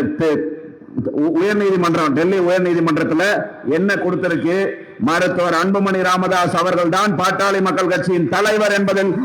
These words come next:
தேர்தல் ஆணையம் தெளிவாக இருக்கிறதுன்னு தெளிவா சொல்லிட்டார். அதை ஏத்துக்கிறதுக்கு மனம் இல்ல. "நேரா டெல்லிக்கு போறேன், அங்க போறேன், இங்க போறேன்." ஒரே ஒரு வார்த்தை கேட்டார்,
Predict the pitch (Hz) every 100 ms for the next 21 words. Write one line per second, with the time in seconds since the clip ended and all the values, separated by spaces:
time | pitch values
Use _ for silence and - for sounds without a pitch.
0 | 214 196 220 220 214 208 208 208 202 165
1 | 208 262 247 226 214 202 185 185 185 190
2 | 247 262 - - - - 143 165 190 165
3 | 165 160 151 107 - - - - - -
4 | - - 170 165 196 202 185 180 196 214
5 | 190 208 202 190 135 - - - - -
6 | - - - _ - 143 165 165 151 151
7 | 160 156 143 165 165 165 - - 143 165
8 | 147 165 165 156 160 170 156 165 160 135
9 | 147 160 208 208 165 165 147 147 139 135
10 | 123